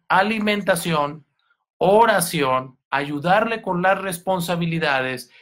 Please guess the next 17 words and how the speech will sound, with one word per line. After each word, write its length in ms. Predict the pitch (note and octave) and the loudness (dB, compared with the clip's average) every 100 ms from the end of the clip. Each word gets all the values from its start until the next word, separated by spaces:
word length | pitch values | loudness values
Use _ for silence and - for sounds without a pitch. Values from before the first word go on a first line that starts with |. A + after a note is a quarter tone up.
| _ | _
acompañarle, 1000 | A#2 A#2 C#3+ C3 B2 B2+ D3 F3 F#3+ F#3+ | -10 -4 -4 -4 -4 -2 0 2 2 0
estar 360 | E3+ - - D#3+ | -6 -8 -10 -6
presente, 500 | E3+ E3+ F3 E3+ E3+ | -4 -2 0 0 0
leerle 420 | D3 D3 D3 D3 | 0 0 -2 -6
salmos, 480 | - F3 E3+ E3+ E3 | 0 0 2 0 0
leerle 360 | C#3+ C3+ C#3 | -2 -4 -6
promesas 840 | C#3 C#3+ D#3+ F#3 E3+ E3+ E3+ - _ | -8 -6 -2 -2 0 -2 -2 -8 _
bíblicas 800 | C3 E3+ F3 F3+ F3+ F#3 F3 - _ _ _ - | -6 -4 -2 -4 -4 -4 -6 -12 _ _ _ -4
y, 480 | F#3 G3+ A3+ - _ _ _ _ _ | 0 0 -2 -6 _ _ _ _ _
eh, 260 | B2+ C3 - | -8 -6 -2
no 280 | D#3+ E3+ E3+ | 4 4 4
presionar, 680 | E3+ D#3 C#3+ C3 A2 F2 - - - _ _ _ _ _ _ | 0 -4 -4 -6 -6 -10 -12 -18 -20 _ _ _ _ _ _
no 320 | E3 F3+ G3+ | 2 6 6
presionar. 600 | G3 D#3+ - A#2 G#2 G2+ B2+ | 4 0 -2 -4 -4 -6 -6
La 180 | C#3 D3 | -2 0
depresión 680 | D3+ D3+ D3 F#3 F#3 F#3+ F3+ | -2 -2 -4 -2 0 0 0
es 360 | E3+ E3+ E3+ | 0 0 -2